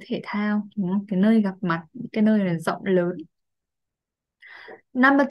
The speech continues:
ten, we have works là những cái tác phẩm. Nếu mình viết work là công việc, còn works là tác phẩm. Works of art là những cái tác phẩm nghệ thuật.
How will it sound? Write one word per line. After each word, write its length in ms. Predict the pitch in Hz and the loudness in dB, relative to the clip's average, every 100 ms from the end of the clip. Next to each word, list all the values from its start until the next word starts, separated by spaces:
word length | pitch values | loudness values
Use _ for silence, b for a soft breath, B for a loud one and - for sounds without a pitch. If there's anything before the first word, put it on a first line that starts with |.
| - | 2
ten, 340 | 269 247 233 | 4 6 6
we 100 | 233 | 4
have 200 | 226 220 | 0 -2
works 720 | 208 254 262 - - - - - | 0 0 0 -6 -12 -18 -16 -10
là 120 | 170 - | -10 -10
những 140 | - | -12
cái 100 | 214 - | -8 -6
tác 140 | 285 - | -6 -4
phẩm. 200 | 240 180 - | -4 -4 -4
Nếu 200 | 185 180 | -6 -2
mình 280 | 240 196 175 | 0 0 0
viết 180 | 240 277 - | -2 -4 -6
work 360 | 208 285 - - - - | 0 0 0 -6 -16 -14
là 140 | 190 196 | -14 -4
công 260 | 214 233 214 | -2 0 0
việc, 180 | 196 185 - _ b b _ | -2 -4 -12 _ b b _
còn 240 | 185 170 | -6 -4
works 560 | 185 277 170 - - - | -2 -2 -4 -12 -18 -16
là 360 | - 185 202 - _ - | -12 -10 -10 -14 _ -4
tác 180 | 277 - - | -4 -6 -12
phẩm. 140 | 196 143 - B B _ | -10 -10 -16 B B _
Works 320 | 220 277 - 233 | -2 -2 -4 -10
of 20 | |
art 340 | - 269 - 240 - | -4 -2 -4 -8 -10
là 80 | 196 | -8
những 100 | 175 | -8
cái 100 | - | -8
tác 160 | - 294 - | -6 -6 -4
phẩm 100 | 226 151 | -6 -4
nghệ 200 | 170 - | -8 -10
thuật. 200 | - 185 | -12 -14